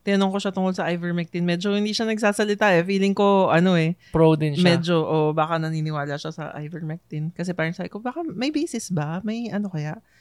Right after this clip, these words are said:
Speaker 1: You think makaka-help?" Tapos siya parang, "Mm, maybe, mm." Parang,
Speaker 2: Mm.
Speaker 1: parang, di ba, kapag
Speaker 2: Playing safe siguro.
Speaker 1: Oo, oo, playing safe. Kasi kapag talagang ano, "No, di ba? Parang, no, ba-, bakit mo gagawin yun?" Ganyan, ganyan.
Speaker 2: Oo.
Speaker 1: Eh, very expressive yun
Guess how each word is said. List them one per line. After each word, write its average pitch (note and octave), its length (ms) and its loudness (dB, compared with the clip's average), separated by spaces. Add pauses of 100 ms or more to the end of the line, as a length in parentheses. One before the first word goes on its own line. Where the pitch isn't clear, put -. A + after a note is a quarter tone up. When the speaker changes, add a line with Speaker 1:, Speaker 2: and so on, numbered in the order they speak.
(120)
Speaker 1:
You F#3+ 140 -6
think G#3 240 -6
makaka-help?" E3+ 560 -4
Tapos - 480 -20
siya F#3 80 -10
parang, F3+ 240 -4
"Mm, A#3+ 640 -8 (480)
maybe, C4+ 480 -2
mm." A3+ 420 -6
Parang, E3+ 300 -6
Speaker 2:
Mm. F3 80 -14
Speaker 1:
parang, C4+ 260 4
di B3+ 140 4
ba, B3 80 4
kapag B3+ 160 2
Speaker 2:
Playing E3+ 180 8
safe D#3 300 -2
siguro. D3+ 260 -2
Speaker 1:
Oo, G3+ 140 10
oo, F3+ 340 8
playing F3+ 300 -2
safe. F3+ 240 -4
Kasi A3 160 2
kapag A3 320 0 (240)
talagang G#3 400 2
ano, G3 160 2
"No, F#4 560 4
di G#3+ 80 0
ba? G#3 240 2
Parang, D4 240 -4
no, E4+ 320 -4
ba-, D#4+ 80 -2
bakit C#4+ 400 -4
mo C#4+ 160 -6
gagawin F#3+ 480 2
yun?" B3 80 0
Ganyan, F3 260 -2
ganyan. E3 200 -6 (260)
Speaker 2:
Oo. D3 240 -2
Speaker 1:
Eh, G3 80 4
very G3 320 4
expressive F3+ 560 -2
yun F#3+ 160 -2